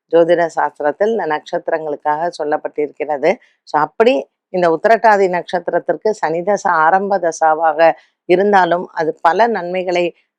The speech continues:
தரக்கூடியதாகத்தான் அமையும். So, உத்திரட்டாதி நட்சத்திரக்காரர்களுக்கு, அஹ், இப்போ மீன ராசியில வந்து ஜென்ம சனியாக இருந்தாலும் அவங்க பெரிதளவுக்கு நம்ம பாதிக்கப்பட வேண்டிய அவசியம் இல்லை.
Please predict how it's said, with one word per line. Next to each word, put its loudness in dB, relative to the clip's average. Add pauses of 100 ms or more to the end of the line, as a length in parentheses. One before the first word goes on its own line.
தரக்கூடியதாகத்தான் -2
அமையும். -6 (260)
So, -8
உத்திரட்டாதி 2 (100)
நட்சத்திரக்காரர்களுக்கு, -2 (480)
அஹ், 2
இப்போ 2 (320)
மீன 0
ராசியில 2
வந்து -2
ஜென்ம 0
சனியாக -4 (100)
இருந்தாலும் -2
அவங்க -2 (500)
பெரிதளவுக்கு 4
நம்ம -6
பாதிக்கப்பட -2
வேண்டிய -4
அவசியம் -6
இல்லை. -4